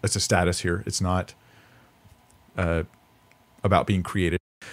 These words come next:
"That in everything he might be preeminent, for in him all the fullness of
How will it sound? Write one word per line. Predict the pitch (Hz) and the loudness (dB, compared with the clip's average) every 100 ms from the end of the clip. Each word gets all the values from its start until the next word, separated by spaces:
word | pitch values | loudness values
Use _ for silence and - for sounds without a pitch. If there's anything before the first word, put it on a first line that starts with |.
| - 120 | -4 6
"That | 123 | 8
in | 110 | 8
everything | 107 127 135 117 | 6 6 4 4
he | 117 | 6
might | 104 | 4
be | 98 | 2
preeminent, | 98 117 90 90 92 | 2 2 2 0 0
for | - 107 | 2 4
in | |
him | 104 120 | 6 6
all | 113 110 143 | 8 10 10
the | 143 | 8
fullness | - 135 123 110 | 2 2 2 0
of | 98 | -2